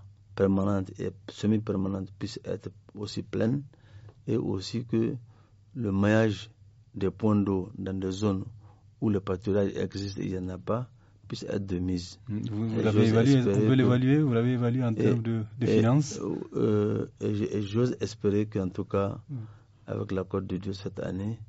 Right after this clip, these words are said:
Speaker 1: en tout cas avec un minimum de répartition de pluie de l'espace dans le temps,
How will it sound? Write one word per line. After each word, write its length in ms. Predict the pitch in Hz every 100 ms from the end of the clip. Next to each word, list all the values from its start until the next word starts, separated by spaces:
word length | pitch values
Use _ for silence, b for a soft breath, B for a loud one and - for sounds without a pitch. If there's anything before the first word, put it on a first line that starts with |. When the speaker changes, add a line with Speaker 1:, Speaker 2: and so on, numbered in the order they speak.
| b b b b -
Speaker 1:
en 80 | -
tout 140 | 110
cas 240 | 107 107
avec 360 | - 101 107 110
un 100 | 98
minimum 640 | 104 104 107 110 120 104 - 101
de 120 | 98
répartition 560 | 98 98 95 98 101 101
de 100 | 95
pluie 220 | 95 104
de 60 | 92
l'espace 360 | 90 - 113
dans 140 | 104 95
le 120 | 95
temps, 260 | - 113